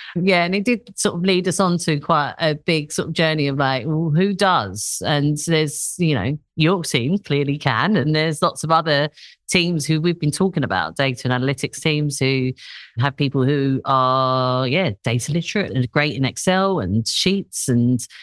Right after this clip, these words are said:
build graphs really easily. But it's not that easy. And especially when people are thinking about skill sets for the year and how to get better in measurement,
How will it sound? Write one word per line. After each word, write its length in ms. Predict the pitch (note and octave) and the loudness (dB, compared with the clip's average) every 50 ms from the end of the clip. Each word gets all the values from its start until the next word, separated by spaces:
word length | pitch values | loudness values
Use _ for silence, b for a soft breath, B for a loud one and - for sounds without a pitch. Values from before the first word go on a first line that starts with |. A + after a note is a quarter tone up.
| B B - | B B 0
build 220 | F3 E3+ E3 E3+ | 0 0 2 2
graphs 320 | F#3+ F#3 G3+ G3 - - | 2 2 2 0 0 -2
really 120 | D#3 D3 D3+ | -2 0 0
easily. 260 | F#3 G3 E3+ D3+ C3+ | 0 0 0 0 -2
But 140 | C3 - F#3 | 0 0 -2
it's 180 | D#3 D3 - | -2 0 2
not 180 | G#3 A3+ A#3 - | 2 2 2 2
that 160 | - F#3 - A#3 | -2 -2 0 0
easy. 440 | A#3 A#3 G3 D3 D#2 D#2 F#2 G#2 - | -2 -2 -2 -2 -2 -4 -4 -4 -2
And 300 | B2 E3 D#3 D#3 D3 D#3 | 0 2 2 2 0 0
especially 480 | D3+ D3 - - F#3+ - - F3 E3 | -2 -2 -2 -4 -2 -2 0 0 0
when 160 | D#3 D#3 D3+ D3+ | 2 0 0 0
people 320 | - D#3 D3 - D3+ C#3+ | -2 -2 -2 0 0 -2
are 40 | B2+ | 0
thinking 340 | - E3 D#3 D3+ - C#3 C3 | 0 -2 -2 -2 0 -2 0
about 360 | A#2 A#2+ A#2 A2+ G#2+ - - | 2 2 2 2 0 -2 -4
skill 300 | - - - D3+ C#3+ C#3+ | -8 -4 -2 -2 -2 -2
sets 580 | - - C3+ G#2 C#2+ - - - - - - | 0 0 0 0 0 -4 -6 -8 -6 -6 -2
for 160 | - C#3+ C3 C3 | 0 0 0 2
the 100 | C#3 C3 | 0 2
year 400 | C3+ C3+ C3+ C3 C3 C3 A#2+ G#2+ | 2 2 4 4 2 2 2 0
and 180 | G#2+ A2+ A2+ | 0 2 2
how 160 | A2+ C3+ C3+ A#2+ | 2 0 0 -2
to 100 | - - | -4 -6
get 160 | - - - | -8 -6 -4
better 280 | - C3 B2+ - - C3+ | -4 -6 -6 -4 -2 0
in 100 | A2+ A#2 | 2 2
measurement, 500 | A2+ A2 - - - E2+ E2+ G2 - | 2 0 0 -2 -2 -2 -2 -2 -4